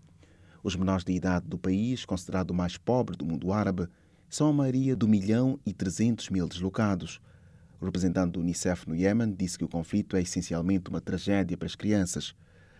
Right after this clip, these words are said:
Julian Harney explicou que estas são assassinadas por bombas ou balas.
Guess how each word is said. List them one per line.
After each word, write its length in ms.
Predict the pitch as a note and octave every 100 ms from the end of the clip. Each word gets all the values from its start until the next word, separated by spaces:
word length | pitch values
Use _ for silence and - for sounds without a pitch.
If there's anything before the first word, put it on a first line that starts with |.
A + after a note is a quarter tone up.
| -
Julian 380 | - G#2 G2 F#2 E2+
Harney 480 | F#2 F2 G2 B2+ C3 -
explicou 360 | - D3 C#3+ D#3
que 100 | -
estas 380 | A#2+ B2 - -
são 100 | A2
assassinadas 600 | - - F#2+ F2+ E2+ E2+
por 180 | - E2+
bombas 480 | E2+ G2 F#2 D#2 F2
ou 80 |
balas. 520 | E2+ F2 F2+ F2 D#2+